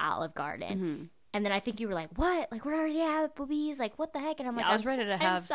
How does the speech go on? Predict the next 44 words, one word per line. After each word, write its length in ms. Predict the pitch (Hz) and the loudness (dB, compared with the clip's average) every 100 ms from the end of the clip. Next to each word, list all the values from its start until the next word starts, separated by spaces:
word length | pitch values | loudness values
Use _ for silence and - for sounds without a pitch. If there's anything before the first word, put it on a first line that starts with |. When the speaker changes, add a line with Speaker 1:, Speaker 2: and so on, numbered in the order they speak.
| 262 | 4
Speaker 1:
sorry. 440 | 285 302 302 - | 4 2 0 -2
I'm 180 | - - | 0 2
sorry." 100 | - 180 | 2 2
Speaker 2:
mimosas. 600 | - 220 220 226 233 226 | 4 6 6 4 0 -4
Speaker 1:
I 160 | 254 262 | -2 0
know. 140 | 277 | 2
Speaker 2:
I 180 | 285 262 | 4 6
wasn't 260 | 233 214 190 | 6 4 0
even, 120 | 143 | 0
no, 140 | 123 160 | -4 -6
I'm 120 | 165 | -8
just 120 | 170 | -8
kidding. 280 | - 156 151 | -8 -8 -4
I 80 | 160 | -6
was, 100 | 170 | -6
like, 140 | 147 | -8
nineteen. 420 | 151 - - - 180 | -10 -10 -8 -8 -4
<laughs> 120 | 262 262 - - - - - - - - - | -2 -4 -8 -16 -18 -20 -20 -16 -14 -14 -6
Speaker 1:
So 160 | - 233 | -4 2
then 360 | 254 254 233 - - | 4 4 2 -4 -8
we 120 | 220 | -4
get 140 | 214 226 | -2 0
to 120 | - | 4
Olive 220 | 196 190 | 4 4
Garden, 360 | 180 190 180 180 | 2 2 2 0
and 100 | 180 | -2
there's, 160 | 185 190 | -4 -4
like, 120 | 190 | -4
a 20 | |
little 180 | 185 185 | -2 -2
bit 100 | 202 | -2
of 100 | 208 | -2
a 80 | 214 | -2
wait. 400 | 170 156 165 - | -2 -4 -6 -6
Speaker 2:
Yeah. 260 | 165 143 170 - | -2 -2 -2 -6
Speaker 1:
And 460 | 185 180 175 175 185 | -4 -2 -2 -4 -6
we, 80 | |
like, 160 | 180 170 | -6 -6
sit 180 | - 190 | -8 -4
down. 340 | 170 165 160 - - - - - 208 | -2 -2 -4 -12 -20 -20 -20 -8 -4
And 140 | 202 - - - | -4 -6 -20 -6
the 140 | 190 208 | -2 -2
whole 580 | 202 175 190 233 294 | -4 -4 2 2 2
time, 720 | 311 - - 180 139 - - | -6 -10 -6 -2 -2 -6 -16